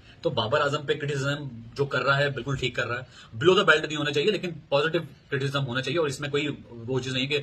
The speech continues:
holy cows बन गए हैं और इन पे criticism नहीं हो सकता है, बिल्कुल हो सकता है, इनकी accountability होनी चाहिए। और अगर ये इतने ही, अ, है ना गमजदा और इतने ज्यादा ये, अ, बोल रहे हैं कि भाई हम, हमें, हमें बड़ा अफसोस है कि हम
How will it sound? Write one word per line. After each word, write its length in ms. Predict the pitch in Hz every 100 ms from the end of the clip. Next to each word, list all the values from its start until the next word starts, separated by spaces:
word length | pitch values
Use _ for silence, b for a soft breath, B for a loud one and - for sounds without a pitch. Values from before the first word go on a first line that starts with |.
| B B 113
holy 180 | 131 143
cows 360 | 127 127 120
बन 220 | 120 117
गए 140 | 117 120
हैं 100 | 139
और 180 | 135 120
इन 120 | 120
पे 80 | 120
criticism 400 | 123 120 120 120
नहीं 120 | 120
हो 80 | 120
सकता 200 | 113 139
है, 60 | B B
बिल्कुल 220 | 143 147 160
हो 80 |
सकता 300 | 151 143 147
है, 200 | 139 160 B B 135
इनकी 140 | 147
accountability 460 | 139 131 139 139 147
होनी 280 | 107 131
चाहिए। 320 | 151 131 143 143 B
और 100 | 165
अगर 120 | 190 214
ये 60 |
इतने 220 | 175 208
ही, 240 | 226 220 151
अ, 160 | -
है 200 | 131 131
ना 80 | 220
गमजदा 400 | - 139 139 147
और 280 | 147 143 147
इतने 240 | 139 160
ज्यादा 260 | 151 120 139
ये, 220 | 139 139
अ, 100 | 143 B B B B 131 131 131 123
बोल 440 | 110 117 120 135 143
रहे 100 | 139
हैं 100 | 139
कि 60 |
भाई 160 | 131 135
हम, 320 | 127 131 135
हमें, 220 | 135 135
हमें 240 | 131 135 127
बड़ा 120 | 127
अफसोस 420 | - 131 131 135
है 60 | 131
कि 80 |
हम 240 | 127 131